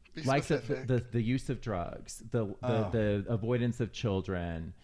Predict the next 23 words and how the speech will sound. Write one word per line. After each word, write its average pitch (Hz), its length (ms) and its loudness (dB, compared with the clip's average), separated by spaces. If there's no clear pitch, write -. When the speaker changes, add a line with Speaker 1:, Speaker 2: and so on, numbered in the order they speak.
Speaker 2:
um, 107 140 0
whatever 156 380 2
these 151 200 2
are, 120 180 4
just 151 200 -2
Speaker 1:
I 240 80 8
don't 294 80 2
Speaker 2:
because 381 120 2
Speaker 1:
know 349 120 6
if 269 100 4
that - 280 2
helped 185 420 0
birth 160 360 2
the 160 100 -4
community, 151 400 -4
though. 139 120 0
I 160 100 0
think 202 180 -4
those 214 160 0
are 202 60 -6
things 185 240 -4
that 160 160 -2
we're 160 120 -2